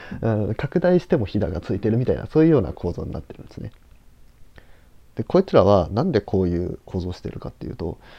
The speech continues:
例えば、まあ、さっきの植物の葉っぱがフラクタルになってるっていうのは、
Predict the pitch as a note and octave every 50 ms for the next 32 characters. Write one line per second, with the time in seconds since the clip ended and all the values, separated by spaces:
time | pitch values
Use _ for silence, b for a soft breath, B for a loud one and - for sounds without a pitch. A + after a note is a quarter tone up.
0 | B B B - A#2+ A#2 D#3 C3+ G2 F2 E2 C#2 - - - - - - - G#2
1 | - - - - - A#2 - F#2 F2 - - A2+ - - E3+ C3+ G#2+ - - E2+
2 | E2 - F#2 F2 - - - A#2 A2+ G#2+ - - A2+ - - - - E2+ E2+ E2+
3 | D#2+ E2 - - - - - - - - F2+ F#2+ G2+ F2+ F2